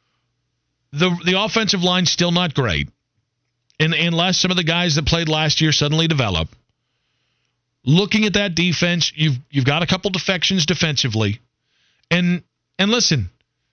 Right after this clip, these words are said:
fat Ben Roethlisberger – might be not as good as he was a decade previously. I still think he's better, better than Mitchell Trubisky.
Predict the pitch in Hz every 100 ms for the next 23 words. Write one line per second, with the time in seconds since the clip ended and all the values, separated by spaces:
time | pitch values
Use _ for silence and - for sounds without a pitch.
0 | _ _ _ - - 302 254 180 226 208
1 | 202 214 214 - 214 220 240 240 196 _
2 | _ _ 123 151 214 156 180 208 208 202
3 | 196 - _ _ _ _ _ _ _ _
4 | _ _ 160 185 208 214 165 143 196 214
5 | 160 180 180 180 147 120 175 196 180 -
6 | 156 175 208 196 214 233 202 _ _ _
7 | _ _ 143 - 190 185 170 139 165 156
8 | 160 - 147 160 156 151 143 147 127 120
9 | 104 - 60